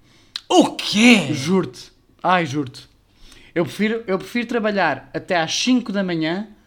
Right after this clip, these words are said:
Speaker 2: do que acordar às cinco da manhã para ir trabalhar.
Speaker 1: Ai, não.
Speaker 2: Juro-te,
Speaker 1: Eu também
Speaker 2: é
Speaker 1: tô
Speaker 2: horrível.
Speaker 1: a
Speaker 2: Acordar
Speaker 1: sério?
Speaker 2: cedo. Olha, o que mais me custou neste curso, além de toda a pra-, teoria, prática,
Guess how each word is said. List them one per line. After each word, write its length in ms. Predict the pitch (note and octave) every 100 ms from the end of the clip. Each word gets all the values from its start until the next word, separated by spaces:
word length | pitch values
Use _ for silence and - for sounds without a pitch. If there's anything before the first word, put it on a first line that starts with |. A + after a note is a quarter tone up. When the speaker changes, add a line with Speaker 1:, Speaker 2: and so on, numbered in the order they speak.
| _ _ _ _ -
Speaker 2:
do 120 | D#3+
que 80 | F#3+
acordar 380 | G#3 G3+ F3+ F#3+
às 180 | F3 -
cinco 220 | A3 G3+
da 80 | F#3+
manhã 220 | F3+ F3+
para 120 | F3
ir 40 | E3+
trabalhar. 420 | E3+ E3 A#2 G2+ - _ _ _ _ _ -
Speaker 1:
Ai, 260 | D#3 C3+ B2+
não. 80 | B2+
Speaker 2:
Juro-te, 320 | C3+ F3+ F3
Speaker 1:
Eu 40 | E3
também 160 | D3 D3
Speaker 2:
é 60 | D3
Speaker 1:
tô 60 | F3
Speaker 2:
horrível. 460 | F3 E3 C#3 C#3
Speaker 1:
a 40 | D#3
Speaker 2:
Acordar 360 | D#3+ F#3+ A3
Speaker 1:
sério? 300 | - C#4+ -
Speaker 2:
cedo. 60 | C3+
Olha, 140 | F#3+ D#3 - - -
o 100 | F#3+
que 100 | D#3+
mais 240 | A3 C4 B3+
me 80 | B3
custou 440 | - - E3 B2
neste 320 | C3 D#3+ D#3
curso, 500 | - E3 D3+ - C#4 D#4+ -
além 520 | C3+ D#3 G#3 G#3 F3+ C#3+
de 120 | D3
toda 440 | - A3+ A3 G3+
a 40 | F3+
pra-, 300 | - F3 E3+
teoria, 680 | - F3+ E3 E3 G3 F#3
prática, 720 | B2+ D3+ D#3+ F3+ E3+ D#3+ D#3+